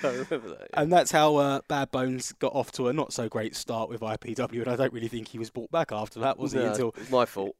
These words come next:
Speaker 2: many years later, but, uh, but yeah, that was <laughs>
Speaker 1: Yeah, that's
Speaker 2: that
Speaker 1: a
Speaker 2: was
Speaker 1: good,
Speaker 2: a thing,
Speaker 1: good
Speaker 2: wasn't it?
Speaker 1: comparison. <laughs> Yeah, I remember that,
Speaker 2: Um,
Speaker 1: yeah.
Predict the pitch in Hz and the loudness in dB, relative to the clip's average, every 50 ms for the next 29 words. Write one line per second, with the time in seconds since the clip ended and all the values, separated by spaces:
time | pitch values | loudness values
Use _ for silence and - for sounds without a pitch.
0 | _ _ - 143 127 123 120 123 120 117 110 127 123 120 117 - - 113 110 107 | _ _ -10 -6 -4 -4 -2 -2 -4 -2 0 0 0 0 0 -2 -2 -2 -2 -2
1 | - 117 113 - - 120 113 113 117 117 117 - - - - - - - - _ | -2 -4 -6 -4 -4 -4 -2 -2 -2 -2 -6 -10 -18 -20 -20 -20 -20 -20 -20 _
2 | _ _ - 117 131 147 147 135 139 156 127 131 123 - 120 117 110 - - - | _ _ -4 0 2 4 4 6 6 6 6 4 2 0 0 0 -2 -2 -4 -6
3 | 160 - - - - - 165 - - _ _ _ _ _ _ - 123 120 107 98 | -6 -6 -6 -4 -2 -2 -2 -2 -4 _ _ _ _ _ _ -10 -8 -6 0 2
4 | - - 151 139 113 120 - - 127 127 135 165 160 - 123 117 98 98 - - | 2 2 2 0 -2 -2 0 2 2 2 4 2 0 0 0 -2 -2 -2 -6 -8
5 | 120 131 - 165 170 147 135 135 139 123 104 123 123 123 123 131 - 123 | -6 -2 0 2 2 2 0 -2 -4 -2 2 6 6 6 6 6 2 0